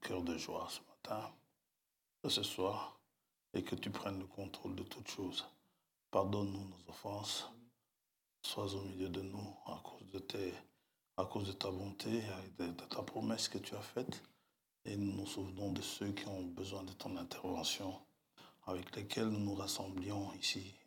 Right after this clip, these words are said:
d'habitude. Que tu, que tu sois avec eux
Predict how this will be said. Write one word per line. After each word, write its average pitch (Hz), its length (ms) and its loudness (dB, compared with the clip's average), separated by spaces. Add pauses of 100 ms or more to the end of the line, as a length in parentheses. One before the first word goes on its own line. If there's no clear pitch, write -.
d'habitude. 87 600 -2 (760)
Que 113 80 2
tu, - 220 -4 (320)
que - 160 -6
tu - 160 -4
sois 110 320 2
avec 95 360 0
eux 95 160 2